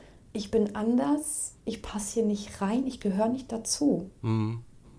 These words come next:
Speaker 1: Ja,
Speaker 2: Mhm.
Speaker 1: das, das hab ich in der Grundschule schon gehabt.
Speaker 2: Mhm. Bei mir fing das auch sehr früh an. Aber wie hat sich das denn bei dir geäußert dann? Wie hast, oder wie hast du dich dann geäußert schon in der Grundschule? Oder verhalten?
Speaker 1: Also,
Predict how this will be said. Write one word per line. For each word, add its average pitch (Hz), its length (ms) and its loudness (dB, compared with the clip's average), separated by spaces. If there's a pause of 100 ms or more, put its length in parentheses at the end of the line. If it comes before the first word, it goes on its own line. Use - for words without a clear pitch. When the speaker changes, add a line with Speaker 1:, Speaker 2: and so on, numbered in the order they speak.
(320)
Speaker 1:
Ja, - 220 4
Speaker 2:
Mhm. - 60 -4
Speaker 1:
das, - 220 -6
das - 260 -4
hab 226 120 0
ich 226 160 -2
in 254 120 4
der 302 120 4
Grundschule 254 640 -2
schon 170 220 -8
gehabt. 170 440 -6 (840)
Speaker 2:
Mhm. 110 420 -2
Bei 101 100 -4
mir 104 140 -2
fing 123 140 -2
das 123 120 0
auch 104 100 -4
sehr 104 160 -4
früh - 320 -4
an. 98 160 -2 (300)
Aber 107 200 0
wie 117 80 4
hat 135 80 2
sich - 100 -8
das 131 140 -2
denn 131 120 2
bei 120 80 -2
dir 120 140 0
geäußert 120 580 0
dann? 101 260 -2
Wie 110 180 2
hast, 123 220 0
oder 110 200 2
wie 107 100 4
hast 117 220 -2
du 165 120 0
dich 170 140 0
dann 104 160 2
geäußert 98 440 -2
schon 110 140 -4
in 101 80 -2
der 101 80 -4
Grundschule? 101 600 -4 (360)
Oder 110 160 2
verhalten? 104 640 0 (1000)
Speaker 1:
Also, 220 520 12